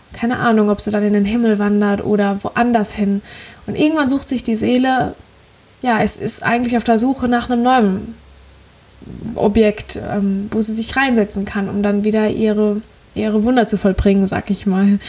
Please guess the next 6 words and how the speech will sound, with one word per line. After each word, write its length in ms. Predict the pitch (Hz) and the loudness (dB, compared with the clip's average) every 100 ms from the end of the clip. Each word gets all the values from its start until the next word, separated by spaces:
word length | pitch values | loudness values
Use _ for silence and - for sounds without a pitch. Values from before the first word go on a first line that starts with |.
| - - - - - | -12 -14 -16 -20 -10
Und, 400 | - 220 208 202 | 0 2 4 2
ähm, 540 | - 208 202 196 196 214 - - - - _ - | -2 0 2 2 0 -6 -18 -20 -20 -20 _ -6
deshalb, 560 | 208 - 220 226 226 - - _ - - _ - - - _ - - - | -4 0 2 2 0 -8 -20 _ -20 -20 _ -20 -20 -20 _ -20 -20 -10
ich 140 | 208 | -2
weiß 240 | 220 240 214 | 2 2 0
nicht, 240 | 196 - | -2 -4